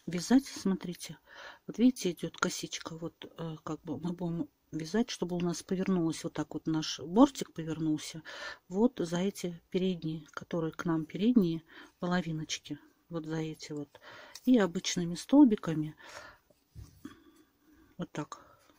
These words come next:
только за передние. Это один ряд. Мы провяжем так один ряд. И не забываем про прибавки. Через восемь будем делать раз, два, три, четыре,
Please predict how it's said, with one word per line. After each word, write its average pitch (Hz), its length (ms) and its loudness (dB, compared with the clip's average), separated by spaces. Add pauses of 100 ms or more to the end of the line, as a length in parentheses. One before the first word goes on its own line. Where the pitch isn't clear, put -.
(120)
только 226 320 0
за 190 140 0
передние. 156 600 -4 (800)
Это 170 240 0
один 185 240 4
ряд. 156 260 2 (240)
Мы 156 120 2
провяжем 170 500 0
так 147 220 -6
один 185 260 -2
ряд. 151 320 -4 (540)
И 170 200 -6 (100)
не 180 180 0
забываем 170 480 0
про 156 180 -2
прибавки. 196 540 2
Через 185 340 -4
восемь 156 480 0 (360)
будем 156 280 0
делать 151 320 0
раз, 160 500 -8 (120)
два, 151 440 -4 (2250)
три, 190 480 2 (2250)
четыре, 160 680 2